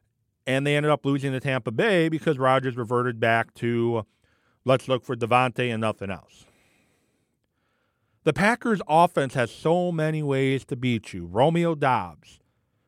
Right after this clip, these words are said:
Jayden Reed, Musgrave, Kraft, Aaron Jones, Wicks, Bo Melton,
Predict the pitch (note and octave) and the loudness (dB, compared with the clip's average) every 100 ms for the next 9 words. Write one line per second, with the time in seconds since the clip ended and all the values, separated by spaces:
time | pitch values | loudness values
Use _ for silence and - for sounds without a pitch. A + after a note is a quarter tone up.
0 | _ - E3 E3+ E3 C#3+ B2+ G2 F2 E2+ | _ 2 2 2 -2 0 0 0 -4 -10
1 | - _ _ _ C3+ D#3+ D#3+ - B2+ G2+ | -16 _ _ _ 4 4 4 -2 0 0
2 | E2+ E2+ _ - - E3 D#3 G2+ E2 _ | -2 -12 _ -14 2 4 4 2 -6 _
3 | _ D3+ F3+ F3 E3 C3 C3+ A#2 F2+ F#2 | _ -2 0 -2 -4 -4 -2 0 -4 -10
4 | - _ A2+ E3+ D3+ - - - - _ | -16 _ -2 2 2 -2 -18 -20 -20 _
5 | _ _ _ _ _ _ _ - F3+ G3+ | _ _ _ _ _ _ _ 2 6 6
6 | F3+ F#3 F3+ - F2+ E2+ | 4 0 -2 -6 -16 -16